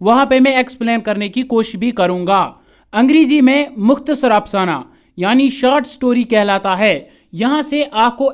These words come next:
एमसीक्यू आ सकता है। जैसा कि इस नाम से जाहिर है कि ये मुख्तसर किस्सा है, इससे आमतौर पर अफसाना या कहानी भी कहा जाता है। दास्तान और नावल के मुकाबले में अफसाना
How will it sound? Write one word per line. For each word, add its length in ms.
एमसीक्यू 500
आ 220
सकता 400
है। 200
जैसा 420
कि 220
इस 160
नाम 240
से 180
जाहिर 360
है 180
कि 80
ये 260
मुख्तसर 540
किस्सा 320
है, 520
इससे 380
आमतौर 500
पर 160
अफसाना 600
या 180
कहानी 460
भी 200
कहा 280
जाता 360
है। 180
दास्तान 560
और 180
नावल 320
के 160
मुकाबले 520
में 300
अफसाना 440